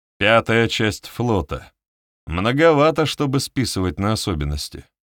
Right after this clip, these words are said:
Карлайл недовольно кривит губы,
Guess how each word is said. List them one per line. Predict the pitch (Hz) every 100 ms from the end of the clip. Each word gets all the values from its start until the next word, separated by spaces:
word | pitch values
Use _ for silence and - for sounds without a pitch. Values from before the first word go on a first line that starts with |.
| _ _ _ _ _ _ _ _ _ _ _ _ _ _
Карлайл | 85 92 101 117 123 120
недовольно | 120 117 117 110 113 117 107
кривит | - 101 107 107
губы, | 95 110 80 67